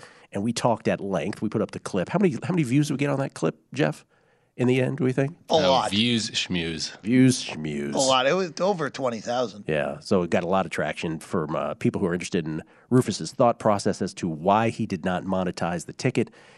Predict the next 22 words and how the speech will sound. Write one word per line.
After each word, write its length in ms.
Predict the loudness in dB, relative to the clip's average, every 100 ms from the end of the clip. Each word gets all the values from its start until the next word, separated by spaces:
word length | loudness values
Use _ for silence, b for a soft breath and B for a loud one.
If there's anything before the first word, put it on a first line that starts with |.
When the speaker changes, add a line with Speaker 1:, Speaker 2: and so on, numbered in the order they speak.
| b
Speaker 1:
And, 220 | -4 -4 -2
uh, 160 | -4
we 80 | -6
sort 160 | -2 0
of 60 |
went 140 | 0 0
back 240 | 0 0
and 100 | -4
forth 260 | 0 0 0
on 140 | -2
that. 180 | -2 -4
So, 360 | -2 -2 -2 -2
uh, 140 | -4 -6
we'll, 400 | 0 0 2 2
uh, 140 | 2 0 -6 _ _ -4
add 260 | -2 -2
to 100 | -2
that 200 | -4 -4
conversation 640 | -4 -6 -6 -8 -8 -8 -10
here 160 | -12 -10
coming 240 | -10 -10
up. 140 | -12